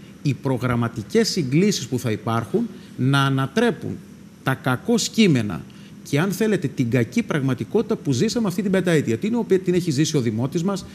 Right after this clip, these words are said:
την έχουμε ζήσει εμείς ως Δημοτικοί Σύμβουλοι και όλη η κοινωνία. Είναι λοιπόν βασικό διακύβευμα η όποια συνεργασία, την όποια συνεργασία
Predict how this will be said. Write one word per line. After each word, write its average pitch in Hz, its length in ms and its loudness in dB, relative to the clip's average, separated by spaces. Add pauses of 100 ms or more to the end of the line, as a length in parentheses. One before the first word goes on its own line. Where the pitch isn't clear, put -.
(120)
την 202 120 0
έχουμε 180 260 2
ζήσει 156 320 2
εμείς 147 180 2
ως 151 100 2
Δημοτικοί 127 360 0
Σύμβουλοι 208 420 2 (200)
και - 120 4
όλη 190 180 6
η 180 40 4
κοινωνία. 131 480 2 (720)
Είναι 208 200 4
λοιπόν 208 260 2
βασικό 170 440 2
διακύβευμα 143 840 2
η 127 120 4
όποια 226 280 4
συνεργασία, 127 800 0
την 127 100 0
όποια 175 200 -2
συνεργασία 123 680 0